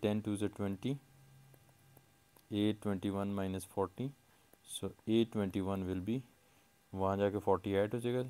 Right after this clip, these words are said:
सिक्सटी, तो ए ट्वेंटी वन भी आ गया, एस ट्वेंटी वन भी आ गया। अब अगर आपने डी निकालना है तो वो भी आ जाएगा। अब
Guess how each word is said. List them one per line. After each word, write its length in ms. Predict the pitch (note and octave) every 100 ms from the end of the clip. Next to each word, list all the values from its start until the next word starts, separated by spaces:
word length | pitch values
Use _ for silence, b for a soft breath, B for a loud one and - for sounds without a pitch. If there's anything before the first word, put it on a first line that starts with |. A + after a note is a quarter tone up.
| A#2+
सिक्सटी, 540 | - G2+ - - F2 E2+ b b b b
तो 80 | - -
ए 120 | A#2
ट्वेंटी 300 | A#2+ B2 A2+
वन 240 | A2 A#2+ C3+
भी 120 | D3
आ 120 | C3+ B2
गया, 220 | A#2+ A2+ G#2+ - A#2
एस 160 | G2
ट्वेंटी 260 | - A2 A2+
वन 200 | A2 A2
भी 140 | A2
आ 120 | A2 G#2
गया। 220 | G2 G2+ - b b b b - -
अब 220 | G#2 G#2+
अगर 220 | G#2+ A2
आपने 320 | G#2+ G2+ A2
डी 200 | G2 G2+
निकालना 420 | A#2 A2+ G#2+ G#2 G#2
है 40 |
तो 80 | F#2
वो 120 | F2
भी 160 | F2 G#2
आ 80 | A2
जाएगा। 320 | G#2+ G#2+ G#2+ G#2 - _ _ - B B - G#2+
अब 300 | A2 A2+